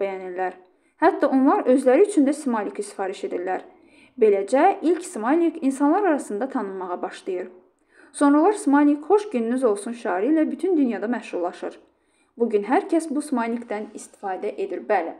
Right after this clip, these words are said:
hətta bizim elektron vasitələrimizdə, telefonlarda, kompüterlərdə, tabletlərdə də bu smailiklərdən istifadə olunur.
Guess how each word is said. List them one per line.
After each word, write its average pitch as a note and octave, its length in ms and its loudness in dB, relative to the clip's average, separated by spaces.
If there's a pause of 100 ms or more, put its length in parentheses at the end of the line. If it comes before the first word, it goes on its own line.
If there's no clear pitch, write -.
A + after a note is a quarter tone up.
(420)
hətta A#3+ 320 0
bizim A#3+ 200 -4
elektron A#3 540 -2
vasitələrimizdə, G#3 800 -4
telefonlarda, G#3 800 -2
kompüterlərdə, A#3 720 -4
tabletlərdə A3 720 -2
də C4+ 180 0 (480)
bu A#3 200 2 (1200)
smailiklərdən B3 840 2
istifadə G#3 680 -2
olunur. G3 360 -8